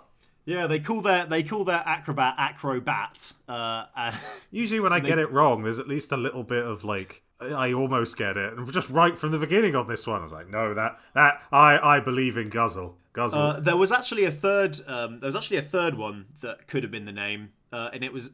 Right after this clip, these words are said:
Speaker 1: Xavier Barstux. <laughs>
Speaker 2: I wish they'd stuck with that one.
Speaker 1: Yeah.
Speaker 2: That's quite a good name, to be honest.
Speaker 1: Just, like, takes all gravitas out of this robot android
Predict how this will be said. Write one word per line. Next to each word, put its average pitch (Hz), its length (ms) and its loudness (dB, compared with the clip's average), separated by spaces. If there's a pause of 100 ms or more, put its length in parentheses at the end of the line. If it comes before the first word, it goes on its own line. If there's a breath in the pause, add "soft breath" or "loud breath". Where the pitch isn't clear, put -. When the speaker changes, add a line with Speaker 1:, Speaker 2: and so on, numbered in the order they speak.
Speaker 1:
Xavier 160 800 -2
Barstux. 151 1200 -4
<laughs> - 60 -2 (1900 loud breath)
Speaker 2:
I 190 380 4
wish 127 380 -2
they'd 107 240 -4
stuck - 400 -8
with 98 140 -10
that 98 220 -6
one. 104 260 -10
Speaker 1:
Yeah. 151 200 6
Speaker 2:
That's - 140 2
quite 151 300 6
a 120 40 -4
good 120 280 -4
name, 120 320 -2
to 107 100 -12
be 98 180 -10
honest. 101 500 -10 (360 loud breath)
Speaker 1:
Just, 170 180 -6
like, 170 140 -4
takes 160 320 -2
all 175 340 -2
gravitas 139 720 -2
out 123 200 -4
of 113 100 -12
this - 280 -10 (120)
robot 127 560 -6
android 120 640 -4